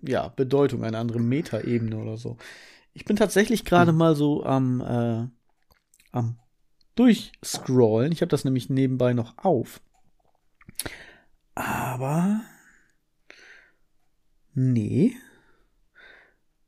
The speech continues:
Speaker 2: Hm.
Speaker 1: André, ma-, sag doch einfach mal, während ich hier noch gucke,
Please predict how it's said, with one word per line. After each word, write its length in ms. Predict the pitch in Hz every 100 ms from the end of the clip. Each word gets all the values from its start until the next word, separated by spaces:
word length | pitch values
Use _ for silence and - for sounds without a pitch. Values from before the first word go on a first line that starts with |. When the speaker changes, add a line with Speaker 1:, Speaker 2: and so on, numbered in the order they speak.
| -
Speaker 2:
Hm. 100 | 135
Speaker 1:
André, 440 | 143 131 131 165 -
ma-, 220 | 151 135 147
sag 320 | 156 196 -
doch 120 | 208
einfach 320 | 165 170 160
mal, 300 | 160 156 160 143
während 280 | 151 147
ich 120 | 175 -
hier 100 | 220
noch 260 | 160 -
gucke, 380 | - - 151 208